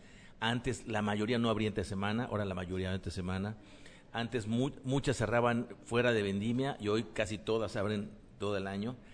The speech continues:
O sea, sí ha habido un cambio en la cultura que no se tenía antes. A mí me tocó personalmente cuando venía en algunas bodegas que no te querían ni siquiera atender. Y, este, sin embargo, se ha demostrado, y lo vemos en Napa, lo vemos en, en, en San,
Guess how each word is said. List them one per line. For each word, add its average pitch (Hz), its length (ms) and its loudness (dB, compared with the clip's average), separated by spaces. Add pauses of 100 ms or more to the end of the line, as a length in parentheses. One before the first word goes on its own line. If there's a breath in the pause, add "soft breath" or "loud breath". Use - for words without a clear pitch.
(220 soft breath)
O - 40 -18
sea, 127 80 -4
sí 180 220 0
ha 190 40 6
habido 165 220 2
un 156 100 -2
cambio 135 300 -2
en 120 60 0
la 107 80 -2
cultura 110 520 -4
que 101 100 -8
no 110 160 -4
se 110 120 -4
tenía 101 360 -6
antes. 98 320 -10 (500 soft breath)
A 113 120 -6
mí 117 80 -2
me 135 80 0
tocó 117 440 -2
personalmente 104 520 -4
cuando 92 220 -8
venía 104 420 -6 (140)
en 95 140 -6
algunas 107 260 -4
bodegas 104 300 -2
que - 100 -8
no 110 140 -2
te - 100 -6
querían 113 200 -4
ni 101 60 -6
siquiera 101 220 -4
atender. 107 320 -2 (680 soft breath)
Y, 104 140 -4
este, 110 420 -4 (340)
sin 139 200 -2
embargo, 151 400 0 (680)
se - 140 -6
ha 135 60 0
demostrado, 127 580 0
y 95 60 -2
lo 90 100 -4
vemos 107 280 -2
en 95 80 -6
Napa, 101 380 -6
lo 98 180 -8
vemos 104 300 -6
en, 95 140 -6
en, 98 280 -8
en 92 120 -8
San, 98 260 -8